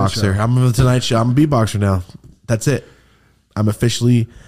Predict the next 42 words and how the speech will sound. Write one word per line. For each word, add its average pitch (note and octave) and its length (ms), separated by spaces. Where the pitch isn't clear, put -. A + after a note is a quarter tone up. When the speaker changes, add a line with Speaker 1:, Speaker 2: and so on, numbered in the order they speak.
Speaker 1:
Biz A#2+ 280
Markie A2+ 560
of, G2 220
in F#2 220
beatboxing. A2 760
That's G2+ 200
me F#2+ 180
now. C2+ 260
Speaker 2:
You're G#2+ 120
gonna F#2 120
be F2 60
breakdancing A2 580
on A2 100
top G#2+ 220
of G2 120
the G#2+ 80
table A2+ 220
and A2 100
shit A2+ 140
next G#2+ 240
Speaker 1:
I'll - 60
break - 140
the - 80
Speaker 2:
episode? - 120
Speaker 1:
shit - 80
out - 60
of - 40
this - 100
table, D#2 320
bro. D#2 240
It's F2 180
not F2 220
as F2+ 100
sturdy F2 260
as D#2+ 100
you E2+ 60
think E2 220
it E2 60
is. D2+ 320
<laughs> - 120
I F3+ 240
mean, D#3 240